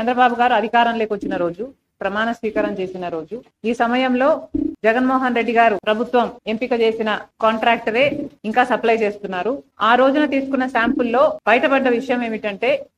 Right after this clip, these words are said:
లడ్డూలు తయారు చేస్-, చేస్తున్న ఈ ఫ్యాట్ లో ఈ అంశాలన్నీ, ఇవన్నీ ఉన్నాయని, సోయాబీన్, సన్ఫ్లవర్, ఆలివ్, రేప్ సీడ్, వీటితో పాటు బీఫ్ టాలో, ఫిష్ ఆయిల్ కూడా ఉన్నాయి అని. ఇంత పెద్ద విషయం, కోట్ల మంది ప్రజలకు,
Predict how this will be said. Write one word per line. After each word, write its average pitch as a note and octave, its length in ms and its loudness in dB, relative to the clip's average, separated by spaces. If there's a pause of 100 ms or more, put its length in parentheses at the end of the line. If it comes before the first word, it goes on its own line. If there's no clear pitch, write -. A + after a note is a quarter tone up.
(120)
లడ్డూలు B3 320 2
తయారు C4+ 340 2
చేస్-, A#3 340 -4
చేస్తున్న A#3+ 340 -4
ఈ A3 160 -2
ఫ్యాట్ G#3+ 360 -2
లో B3 420 2
ఈ A3 120 0
అంశాలన్నీ, C4 680 4 (300)
ఇవన్నీ B3 300 4
ఉన్నాయని, A3 480 2 (420)
సోయాబీన్, C4 640 4
సన్ఫ్లవర్, A#3+ 640 4 (120)
ఆలివ్, A#3 440 2
రేప్ A3 180 0
సీడ్, A#3 300 -4
వీటితో A3 320 0
పాటు A3 500 0
బీఫ్ B3+ 320 0
టాలో, A#3+ 300 6 (400)
ఫిష్ C4+ 240 2
ఆయిల్ B3 360 4 (160)
కూడా A#3 240 4
ఉన్నాయి F#3+ 420 -2
అని. - 120 -10 (180)
ఇంత C4+ 320 4
పెద్ద - 200 4
విషయం, C#4 560 2 (180)
కోట్ల C#4 280 4
మంది C4+ 240 2
ప్రజలకు, B3+ 680 0